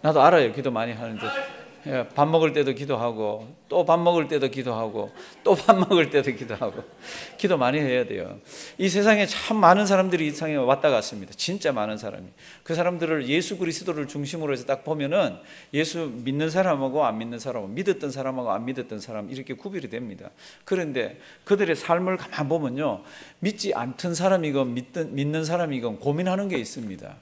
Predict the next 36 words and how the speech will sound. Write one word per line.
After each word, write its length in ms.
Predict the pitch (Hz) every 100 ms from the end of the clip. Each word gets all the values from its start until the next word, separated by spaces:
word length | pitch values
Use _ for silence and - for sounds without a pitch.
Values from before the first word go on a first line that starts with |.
| -
그 160 | 170
고민이 320 | 151 160 196 170
뭔가 320 | 127 165 139
하면은, 420 | 120 147 143 87 - - - - - - - - _ _ -
어, 120 | -
안 180 | - 156
믿는 280 | 202 202 214
사람도 580 | 233 220 117 95 - -
어떻게 300 | 117 143 185
사는 240 | 202 233
게 100 | 302
잘 200 | 190 123
사는 260 | 131 143 156
거지? 480 | 127 104 208 320 - _ _ _ _ _ _ _ _
다음 280 | 170 202 196
세상에 320 | 175 160 175
있을지 440 | 147 139 214 - 139
없을지는 500 | 160 180 175 165 139
모르면서도 800 | 120 160 165 120 - 160 139
지금 320 | - 165 180 117
어떻게 260 | 110 180
사는 260 | 180 180 180
게 120 | 160
잘 160 | 113 110
사는 280 | 131 131
거지? 360 | 117 101 196 - - _ - 139
그런 200 | 175 156
고민이 320 | 156 220 175
있습니다. 560 | - 165 139 104 151 - - _
그러니까 280 | 202 233 190
철학이 440 | - 220 226 175 120
있죠. 480 | - 101 90 131 - _ - - -
그러니까 280 | 185 202 170
무슨 280 | 160 156
다른 340 | 127 127 143 135
인문학이 480 | 156 180 202 143